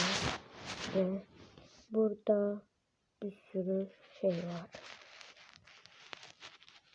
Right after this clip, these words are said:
Hı hı, Bobby var, Entity üç yüz üç var,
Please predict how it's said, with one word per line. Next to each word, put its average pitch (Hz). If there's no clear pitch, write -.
Hı 208
hı, 196
Bobby 202
var, 202
Entity 196
üç 196
yüz 202
üç 214
var, 196